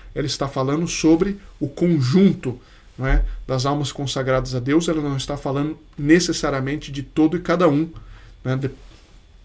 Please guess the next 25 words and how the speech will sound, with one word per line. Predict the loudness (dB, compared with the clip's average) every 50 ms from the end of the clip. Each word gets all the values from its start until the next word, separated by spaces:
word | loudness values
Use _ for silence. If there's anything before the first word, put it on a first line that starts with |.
| -6 -2
tempo | 0 0 0 0 0 0
depois | 0 2 2 2 0 2 0
disso, | -2 -4 -6 -4 -4
nós | -4 -4 -4
tivemos | -4 -4 -4 -2 -2 -4 -4
São | -6 -6 -4 -2
João | -2 -2 -2
Bosco | -2 -2 -2 -2 -2 -2 -4
e | -4
vários | -4 -2 0 0 0 0 4
santos, | 6 6 6 6 4 -2 -8 -12 -14 -14 -16 -20 -20 -20 -20 -20 -20 _ -6
né, | -4 -4
nesse | -2 -4 -4 -4 -4
período | -2 -2 0 0 -2 -2 -4 -4
do | -6
século | -6 -6 -6 -6 -6 -6 -8 -8
dezenove. | -6 -6 -6 -6 -6 -6 -8 -8 -8
Mas | -6 -4 -4 -4
Nossa | -4 -6 -6 -6
Senhora | -6 -6 -6
está | -6 -6 -8 -6
falando | -4 -4 -4 -2 -2 -2 -4
aqui | -4 -6 -6 -8 -8 -10 -12 -20 -20 -20 -20 -12 -8
do | -4 -2 -2
conjunto | 0 2 2 2 2 4 4 2 2 2 -2 -6